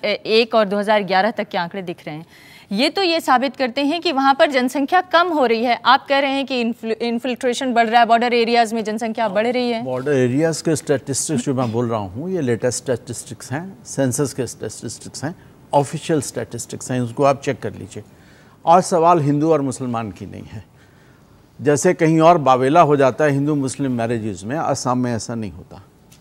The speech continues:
Speaker 2: Hindu Muslim marriages are very common in Assam।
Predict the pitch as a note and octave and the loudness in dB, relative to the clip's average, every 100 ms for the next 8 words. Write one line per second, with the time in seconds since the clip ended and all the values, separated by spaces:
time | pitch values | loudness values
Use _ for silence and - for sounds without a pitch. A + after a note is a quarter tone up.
0 | C#3+ D#3 E3 D3 - D#3 C3 C3 C3 D#3 | -4 0 0 -2 -2 -2 0 -2 -4 -4
1 | D#3 A2 A2+ B2+ - G2+ G2+ F#2 F#2 - | -4 -2 0 0 -2 -4 -6 -12 -16 -18
2 | - | -20